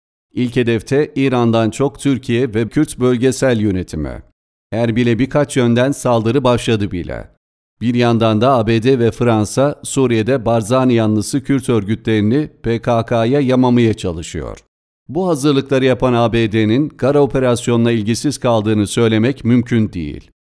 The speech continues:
A B D boşuna ilk açıklamasına "eğer" diye başlamadı, o bir mesajdı. Türkiye'de uyuyan hücreler ve suikastlar.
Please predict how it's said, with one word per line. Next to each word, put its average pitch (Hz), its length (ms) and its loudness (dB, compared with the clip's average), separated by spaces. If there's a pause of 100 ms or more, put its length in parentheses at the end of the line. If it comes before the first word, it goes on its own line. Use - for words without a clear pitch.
(240)
A 117 180 -2
B 147 160 2
D 151 200 0
boşuna 135 380 2
ilk 160 280 0
açıklamasına 120 960 0
"eğer" 127 400 0
diye 110 260 0
başlamadı, 117 760 0
o 131 180 2
bir 127 120 2
mesajdı. 92 800 -2 (460)
Türkiye'de 123 500 0
uyuyan 127 340 2
hücreler 120 600 2
ve 131 140 4
suikastlar. 110 960 -4